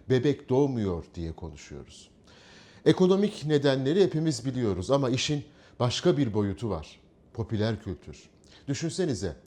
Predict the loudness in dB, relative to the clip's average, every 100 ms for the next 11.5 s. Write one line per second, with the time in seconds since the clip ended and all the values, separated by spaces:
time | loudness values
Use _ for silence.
0 | -20 _ -20 -20 -4 2 4 4 0 0
1 | 2 4 2 0 0 0 2 0 -2 -6
2 | -4 -2 0 -2 0 -2 -4 -2 -2 0
3 | -2 -2 -4 -4 -2 -2 -2 -2 -4 -4
4 | -4 -2 -2 -4 -6 -8 -10 -10 -8 -10
5 | -14 _ _ -20 -10 -4 -2 -2 0 0
6 | 0 -4 -4 -6 -6 -6 -6 -8 -14 -6
7 | -6 -6 -4 -2 0 -2 0 -2 0 -2
8 | -2 -2 -4 -4 -4 -6 -6 -14 -20 -4
9 | 6 6 8 2 2 0 0 0 2 0
10 | 0 -2 -2 -4 -6 -2 -2 -4 -6 -6
11 | -8 -10 -12 -14